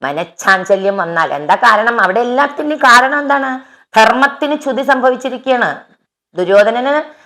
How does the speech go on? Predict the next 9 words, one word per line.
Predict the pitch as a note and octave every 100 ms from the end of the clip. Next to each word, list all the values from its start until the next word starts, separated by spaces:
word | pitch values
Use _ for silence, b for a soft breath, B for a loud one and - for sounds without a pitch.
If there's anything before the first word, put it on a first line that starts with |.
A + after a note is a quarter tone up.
| B -
വളരെ | F3 F3 A3
നല്ല | C4+ C4 B3
രാഷ്ട്രതന്ത്രജ്ഞനായിരുന്നെങ്കിലും | A#3 G3 - A3+ A#3 G#3+ G#3+ A3 A#3 A3 F#3+ F#3 G3 G3 G3+ G#3+
ദുര്യോധനന്റെ | G3 E3+ F3 G3 G3+ A3
ഉള്ളിൽ | F#3 G#3
ഉണ്ടായിരുന്നു, | F#3+ F#3 G#3 F#3 C3+ - D3
താൻ | C3+ D#3
ചെയ്യുന്നതൊന്നും | F#3 F3 G3 G3 G3+ C#4 - _ _
നന്മയല്ല | - C#3 C3+ D#3+ D#3 C3+ C#3 C3+